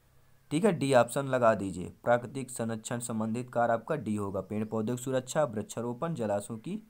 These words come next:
सफाई। विचार विनिमय संबंधी क्रियाकलाप है चित्रण, सेमिनार, प्रोजेक्ट, प्रद-, प्रदर्शनियाँ।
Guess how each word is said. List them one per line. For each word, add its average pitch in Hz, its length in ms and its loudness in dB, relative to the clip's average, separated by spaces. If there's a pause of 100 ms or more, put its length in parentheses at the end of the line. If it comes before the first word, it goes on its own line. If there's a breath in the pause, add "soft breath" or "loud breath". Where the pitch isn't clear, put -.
(120)
सफाई। - 480 -2 (800 soft breath)
विचार 175 460 8
विनिमय 147 440 -2
संबंधी 135 720 -2 (240)
क्रियाकलाप 123 760 2
है 92 160 0 (160)
चित्रण, 131 480 -2 (300)
सेमिनार, 127 760 6 (160)
प्रोजेक्ट, 120 520 2 (320)
प्रद-, 123 260 2 (360)
प्रदर्शनियाँ। 120 720 -2